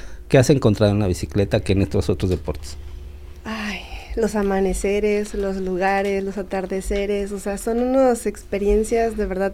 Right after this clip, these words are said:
Speaker 2: padrísimas. Eh, las amistades, eh, se encuentran en cualquier deporte, ¿no?
Speaker 1: Claro.
Speaker 2: Este, eh, no me ha tocado o n-, o no, o no he sentido esa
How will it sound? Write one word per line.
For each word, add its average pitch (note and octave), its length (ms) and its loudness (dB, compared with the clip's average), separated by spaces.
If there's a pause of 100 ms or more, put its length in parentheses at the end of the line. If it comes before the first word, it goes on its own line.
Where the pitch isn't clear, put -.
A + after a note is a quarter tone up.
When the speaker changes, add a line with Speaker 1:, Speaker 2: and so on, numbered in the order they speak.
Speaker 2:
padrísimas. A#3 840 2 (600)
Eh, G3 280 0
las G3 200 0
amistades, E4 500 4 (320)
eh, F#3+ 260 0
se F#3+ 100 -4
encuentran G#3 500 2
en F#3+ 100 2
cualquier F#3 400 -2
deporte, F#3+ 560 0
¿no? C4 160 2 (240)
Speaker 1:
Claro. A2+ 320 6 (100)
Speaker 2:
Este, G3 960 0 (840)
eh, G3+ 920 0 (840)
no C4+ 260 6
me E4 100 6
ha F4+ 40 2
tocado A#3 560 4
o A#3+ 60 6
n-, A3 300 2
o G3 120 0
no, G#3+ 640 4 (100)
o G3 100 -2
no G#3 220 4
he B3 60 6
sentido A3 800 2
esa G#3 460 0